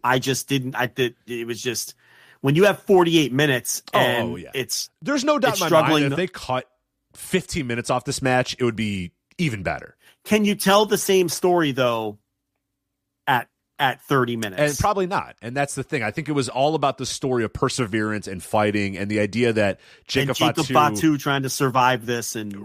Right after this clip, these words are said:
Speaker 2: Right, right.
Speaker 1: not
Speaker 2: Jacob
Speaker 1: wearing
Speaker 2: Fatu,
Speaker 1: out.
Speaker 2: who's now seeing himself losing this position that he had for so long as the top guy in M L W.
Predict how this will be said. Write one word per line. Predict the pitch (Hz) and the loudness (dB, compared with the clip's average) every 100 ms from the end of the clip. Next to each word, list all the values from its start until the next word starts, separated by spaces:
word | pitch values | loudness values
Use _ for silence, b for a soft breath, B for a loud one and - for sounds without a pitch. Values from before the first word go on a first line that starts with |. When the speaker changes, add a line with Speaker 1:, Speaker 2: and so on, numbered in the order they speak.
| 180 | 0
Speaker 2:
Right, | 202 101 | 0 -2
right. | 117 120 | -6 -2
Speaker 1:
not | 123 | -2
Speaker 2:
Jacob | 135 | 0
Speaker 1:
wearing | 139 127 123 | 0 2 0
Speaker 2:
Fatu, | 123 | 0
Speaker 1:
out. | 151 123 | 0 2
Speaker 2:
who's | 147 123 | 0 0
now | 131 127 | 0 0
seeing | - 139 139 | -4 -6 -6
himself | 127 120 - 120 107 - | -6 -6 -2 0 0 -4
losing | 107 127 147 123 123 104 | -4 2 2 2 -2 -2
this | 101 | -6
position | - 104 104 - | -4 -4 -4 -4
that | 104 | -2
he | 98 | 0
had | 107 - | 0 -2
for | 95 | -4
so | - | -4
long | 107 104 92 | -2 -2 -2
as | 80 | -6
the | 92 | -6
top | - 110 - | -4 -4 -4
guy | 101 | -4
in | 92 | -2
M | 92 87 | -6 -6
L | 82 | -4
W. | 95 78 67 | -4 -4 -10